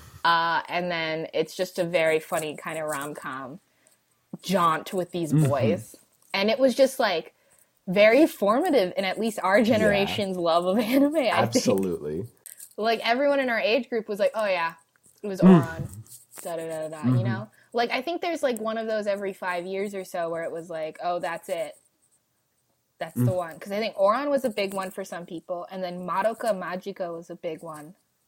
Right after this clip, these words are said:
Speaker 1: for other people to, like,
Speaker 2: Oh.
Speaker 1: get them into it
Speaker 2: Oh.
Speaker 1: or revive interest in it.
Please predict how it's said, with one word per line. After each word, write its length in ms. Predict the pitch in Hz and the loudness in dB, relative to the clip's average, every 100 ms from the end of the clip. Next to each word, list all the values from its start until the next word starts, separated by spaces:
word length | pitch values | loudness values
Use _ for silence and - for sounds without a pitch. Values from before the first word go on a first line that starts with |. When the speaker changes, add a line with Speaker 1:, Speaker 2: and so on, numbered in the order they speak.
| _ | _
Speaker 1:
for 200 | _ 196 | _ -4
other 260 | 165 175 180 | -4 -4 -4
people 400 | 175 180 - 160 | -6 -16 -12 -14
to, 140 | - 170 | -10 -8
like, 140 | 156 | 0
Speaker 2:
Oh. 400 | 208 165 87 85 _ _ _ | 2 2 -2 -10 _ _ _
Speaker 1:
get 220 | - 170 | -6 -6
them 160 | - 160 | -6 -12
into 280 | 170 175 254 | -12 -4 2
it 200 | 285 147 | 4 4
Speaker 2:
Oh. 160 | 90 98 _ _ _ _ - | 0 -10 _ _ _ _ 2
Speaker 1:
or 280 | 196 185 - _ - | 2 2 -6 _ -8
revive 540 | 208 190 165 175 180 | -6 -4 -2 -2 -2
interest 520 | 143 170 - 214 - | -8 -16 -14 -16 -10
in 120 | 262 | -10
it. 220 | 285 294 | -8 -10